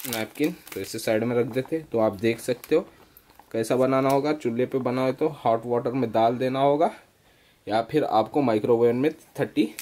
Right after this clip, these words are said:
seconds तक इसे रखना होगा और उसके बाद ये बन के ready हो जाएगा। तो चलिए इसे बनाने लेकर जाते हैं और देखते हैं कैसे कमाल धमाल जम्वाल का बनता है ये। तो चलिए पकाते हैं इसे।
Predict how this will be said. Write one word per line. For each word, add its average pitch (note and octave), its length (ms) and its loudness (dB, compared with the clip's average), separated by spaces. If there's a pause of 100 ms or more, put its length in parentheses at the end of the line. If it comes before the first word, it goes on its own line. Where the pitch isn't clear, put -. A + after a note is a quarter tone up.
(500)
seconds B2+ 360 -2
तक D3+ 120 0
इसे C#3+ 200 0
रखना C3+ 300 0
होगा D3+ 280 2 (420)
और A#2 160 -2
उसके B2+ 240 0
बाद C#3 180 2
ये D3 120 2
बन A2 300 0
के E3 100 0 (160)
ready G2 280 0 (280)
हो G2 180 -4
जाएगा। D#2+ 520 -4
तो - 160 -6
चलिए C#3+ 260 0
इसे F3 180 0
बनाने B2+ 640 2
लेकर C3+ 320 2
जाते D3 340 2
हैं F#3+ 180 -2 (440)
और A#2 80 -2
देखते B2+ 280 0
हैं E3+ 100 -6
कैसे B2 240 0
कमाल A#2+ 320 -4
धमाल A#2+ 300 -2
जम्वाल A2+ 460 -2
का C3+ 160 -4
बनता F#2 440 -6
है F#2 140 -6
ये। F#2 480 -4 (360)
तो - 40 -16
चलिए D3+ 320 0 (100)
पकाते A#2+ 380 -2
हैं D#3 120 0
इसे। - 280 -6